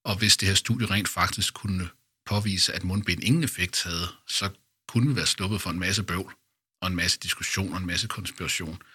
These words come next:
Så man kunne jo godt sige, at i det her tilfælde burde man måske have nedtonet,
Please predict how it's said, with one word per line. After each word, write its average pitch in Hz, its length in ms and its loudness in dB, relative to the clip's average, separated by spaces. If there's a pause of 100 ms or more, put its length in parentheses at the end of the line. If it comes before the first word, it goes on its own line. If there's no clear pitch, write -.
(540)
Så - 120 0
man 95 180 0
kunne 139 320 6
jo 139 140 2
godt - 500 -2
sige, - 460 2
at 98 100 0 (200)
i 110 60 -8
det 117 200 4
her 110 80 4
tilfælde 101 540 0
burde 117 300 2
man 101 140 2
måske 90 460 -2 (680)
have 95 220 0
nedtonet, 92 960 -2